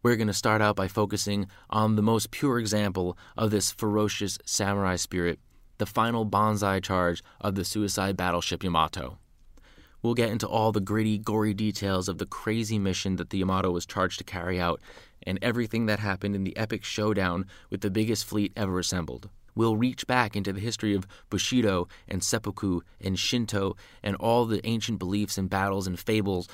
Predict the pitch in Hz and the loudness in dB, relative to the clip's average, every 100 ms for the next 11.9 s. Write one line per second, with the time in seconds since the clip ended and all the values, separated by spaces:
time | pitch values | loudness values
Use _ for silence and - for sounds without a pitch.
0 | - - 104 104 107 101 98 98 104 110 | -18 -2 2 4 2 2 -2 -6 -2 -2
1 | 104 95 95 90 - 131 110 95 95 - | -2 -2 -4 -2 -2 0 0 0 -2 0
2 | 101 92 - 113 104 98 104 90 - 123 | -2 -2 -2 2 2 4 2 0 0 2
3 | 98 78 - _ _ _ _ _ _ _ | 2 -2 -12 _ _ _ _ _ _ _
4 | _ 123 98 - 139 139 127 123 - 110 | _ 0 0 -4 -2 0 0 -4 -2 -2
5 | 110 117 107 101 - 131 113 120 110 104 | 0 0 0 0 0 0 0 -2 -4 -4
6 | 98 98 90 - - - - - 92 - | -2 -2 -2 -4 -12 -20 -20 -8 -8 -2
7 | 127 127 120 113 - 95 92 90 - 117 | 0 0 -2 -6 -6 -4 -2 -4 -6 -4
8 | 110 113 107 87 - - - 113 117 113 | -2 -2 -2 -2 -2 -4 -2 0 0 0
9 | 107 104 - - 95 - 110 98 92 113 | -2 -4 -12 -10 -10 -6 -4 -4 -2 0
10 | 117 113 110 107 - - 98 87 90 120 | 0 2 2 0 -8 -4 -2 0 0 0
11 | 120 123 113 110 107 104 107 101 95 | 0 2 2 4 2 2 2 0 0